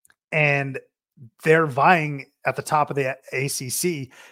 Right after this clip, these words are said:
And there was a point in time, Taylor, where we thought Virginia's just straight up not gonna make the <laughs> N C double A tournament. They're back in the field for sure, uh, unless they, the, the wheels fall off. But Virginia, I didn't think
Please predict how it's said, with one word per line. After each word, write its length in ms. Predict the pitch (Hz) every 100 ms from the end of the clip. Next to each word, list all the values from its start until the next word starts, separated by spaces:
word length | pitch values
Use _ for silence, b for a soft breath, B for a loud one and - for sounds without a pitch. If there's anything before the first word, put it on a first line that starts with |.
| B
And 120 | - 131
there 100 | 185
was 120 | 165
a 40 |
point 300 | 139 208 220
in 60 | 185
time, 280 | 170 180 135
Taylor, 300 | 143 127 127
where 160 | 123
we 160 | 123 160
thought 380 | 156 160 147 -
Virginia's 400 | 127 151 139 123
just 160 | 123
straight 160 | - 139
up 100 | 123
not 160 | 131
gonna 120 | 123 120
make 220 | 127 117
the 100 | 123
<laughs> 0 |
N 100 | -
C 120 | 156
double 260 | 139 123 120
A 80 |
tournament. 400 | 107 123 123 170 170 _ _ _
They're 100 | 175
back 240 | 208 139 143
in 80 |
the 80 | 123
field 340 | 107 113 110 - _ _ _
for 160 | - 123
sure, 360 | - 104 143 _ b b b -
uh, 180 | 110 117
unless 280 | 147 147 -
they, 240 | 131 117 -
the, 180 | 127
the 120 | 117 123
wheels 280 | 123 131
fall 260 | - 110 117
off. 280 | 147 123 - _ _ _
But 240 | 135 120 _ _ _
Virginia, 440 | 127 143 127 196 220
I 80 | 147
didn't 220 | 156 131
think 260 | - 175